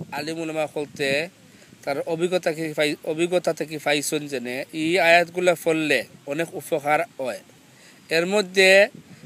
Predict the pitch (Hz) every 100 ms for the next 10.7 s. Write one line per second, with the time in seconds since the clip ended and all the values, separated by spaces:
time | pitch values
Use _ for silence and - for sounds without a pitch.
0 | - 151 160 165 185 185 175 170 - 180
1 | 175 165 160 - - - - - - -
2 | - 175 175 175 175 165 165 160 160 -
3 | - - - - - - - 170 170 156
4 | 160 165 165 160 160 - - - - -
5 | - - - - - - - 156 160 160
6 | 156 151 - 165 160 170 190 180 175 175
7 | - - - 180 170 - 170 165 147 151
8 | 156 165 156 160 175 160 160 165 165 -
9 | - - - - - - - 165 165 170
10 | 160 160 - 156 - -